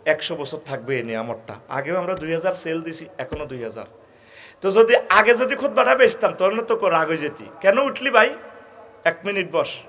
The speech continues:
আমি তো চলে যাবো, আনুষ্ঠানিক ওয়াজ শেষ।" আর আমরা কুমিল্লা বিমানবন্দর চাই, এটার জন্য আমরা একটা মানববন্ধন করবো। এক মিনিট তোমরা যদি বসো, তোমাদেরকে আমরা টেলিভিশনে দেখাবো। এক মিনিট সময় আমি তোমাদের কাছে চাই।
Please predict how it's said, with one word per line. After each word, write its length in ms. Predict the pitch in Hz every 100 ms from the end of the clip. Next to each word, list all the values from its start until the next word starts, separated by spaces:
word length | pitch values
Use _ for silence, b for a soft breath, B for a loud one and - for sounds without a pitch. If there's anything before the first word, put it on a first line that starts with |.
| - - - - - -
আমি 160 | 131 160
তো 100 | 180
চলে 260 | 180 156
যাবো, 160 | 131 123
আনুষ্ঠানিক 480 | 120 131 - 135 127
ওয়াজ 180 | 113 -
শেষ।" 200 | 113 - - - - b b
আর 160 | 147 151
আমরা 260 | 165 196
কুমিল্লা 380 | 196 190 175 160
বিমানবন্দর 540 | 156 151 143 135 131
চাই, 340 | 127 - 143 139 - B B -
এটার 180 | 214 226
জন্য 220 | 190 151
আমরা 180 | 139 143
একটা 180 | - 139
মানববন্ধন 520 | 127 107 120 117 120
করবো। 260 | 120 101
এক 160 | 110 131 -
মিনিট 220 | 131 107 - B B -
তোমরা 200 | 190 226
যদি 240 | 240 233
বসো, 300 | 185 175 196 180
তোমাদেরকে 380 | 160 156 156
আমরা 120 | 147 139
টেলিভিশনে 500 | 147 123 110 123 113
দেখাবো। 380 | 107 104 92 - - _ b b
এক 160 | 185 185
মিনিট 240 | 240 226
সময় 240 | 202 190 165
আমি 120 | 160
তোমাদের 300 | 151 139 135
কাছে 220 | 139 131
চাই। 260 | 131 127